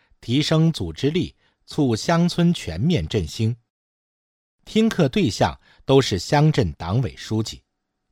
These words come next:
他讲的第一个问题是“对党支部领办合作社怎么看？”首先从现实看，他说，这是问题倒逼的结果。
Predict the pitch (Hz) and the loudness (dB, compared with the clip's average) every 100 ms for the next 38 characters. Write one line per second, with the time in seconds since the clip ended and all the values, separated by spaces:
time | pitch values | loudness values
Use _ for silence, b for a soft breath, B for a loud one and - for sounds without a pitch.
0 | - 123 123 107 87 90 90 143 160 165 | -2 2 2 2 -2 -4 -4 -2 0 0
1 | 98 104 85 80 85 82 - _ _ _ | 0 -2 -4 -8 -10 -12 -16 _ _ _
2 | _ - 139 123 113 101 101 - 170 143 | _ 2 4 4 2 2 0 0 0 0
3 | 101 82 82 110 90 - 127 143 107 147 | 0 -2 -2 -2 -2 -4 -2 -2 0 0
4 | 101 - 73 69 - 143 120 _ _ _ | -2 -4 -14 -16 -6 -4 -4 _ _ _
5 | _ _ _ _ _ _ _ _ _ - | _ _ _ _ _ _ _ _ _ 0
6 | 135 131 202 208 - 101 170 220 170 - | 2 4 2 2 0 -2 0 2 0 0
7 | 82 - 101 - _ _ _ 98 - 95 | -8 -10 -10 -12 _ _ _ -6 -2 -4
8 | 95 b b b 143 123 120 143 110 - | -6 b b b 0 0 0 0 0 -4
9 | 101 - 120 90 127 143 101 - 87 131 | -6 2 2 2 0 -2 -2 -6 -6 -6
10 | - | -8